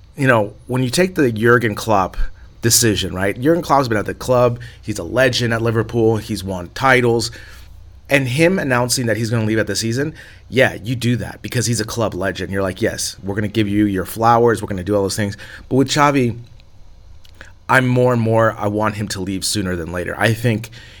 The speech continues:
it is more of a detriment to the team that he stays. I don't think he's a good enough coach to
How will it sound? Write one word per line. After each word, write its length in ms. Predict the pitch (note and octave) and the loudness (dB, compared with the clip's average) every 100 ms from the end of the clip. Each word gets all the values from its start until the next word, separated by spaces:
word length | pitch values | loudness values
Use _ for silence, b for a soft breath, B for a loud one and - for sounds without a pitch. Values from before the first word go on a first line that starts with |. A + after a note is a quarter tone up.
| B | B
it 100 | - | 0
is 160 | A#2 G#2+ | 2 4
more 160 | A#2 A2+ | 4 2
of 80 | |
a 60 | G2 | 0
detriment 580 | D#2+ F#2+ - B2 C3 C3+ | -2 -4 -2 0 0 0
to 80 | C#3 | 0
the 100 | C3 | 0
team 300 | - C3 C3 | 0 0 2
that 140 | A#2 | 2
he 120 | A#2 | 2
stays. 540 | A#2 - A2 A#2+ C#3+ - B B B B - - - | -2 0 0 0 -2 -8 B B B B -20 -20 -4
I 100 | B2+ | 0
don't 220 | B2+ C#3 A#2 | 2 0 -2
think 160 | A#2+ | -6
he's 160 | B2 A2 | -4 -4
a 40 | |
good 160 | G#2 A2 | -2 -2
enough 220 | A2 F2+ | -2 -4
coach 500 | - G#2+ G2+ G2 - | -6 -4 -2 -4 -8
to 340 | - G#2+ F#2+ | -6 -4 -4